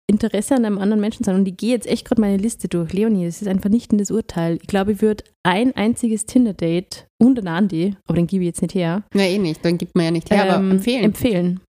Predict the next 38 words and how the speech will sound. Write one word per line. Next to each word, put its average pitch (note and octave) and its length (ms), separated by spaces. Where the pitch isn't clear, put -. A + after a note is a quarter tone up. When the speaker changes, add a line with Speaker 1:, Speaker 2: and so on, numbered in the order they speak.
Speaker 1:
tatsächlich. F3+ 800
Speaker 2:
Ja. C#4 120
Speaker 1:
Ich G#3+ 60
hab - 80
einmal C#4 240
einen A3+ 260
Typ - 220
gedatet, A3+ 540
der G#3+ 100
war A3+ 200
so - 320
süß B3 380
und G#3+ 280
ich - 100
kenn A3+ 260
einen A3 240
Haufen C4 420
Mädels, G#3+ 440
die G3 80
den G3+ 140
auch G#3 120
irgendwie G3+ 280
auf F#3+ 80
Tinder A#3+ 260
gedatet F#3 420
haben G3 220
und G#3+ 140
irgendwie B3 220
hat - 120
keine C4 320
mit A#3+ 200
dem G#3+ 140
Sex - 280
gehabt. - 420
Ich G3+ 80
weiß G#3+ 120
nicht G#3+ 100
warum, G3+ 380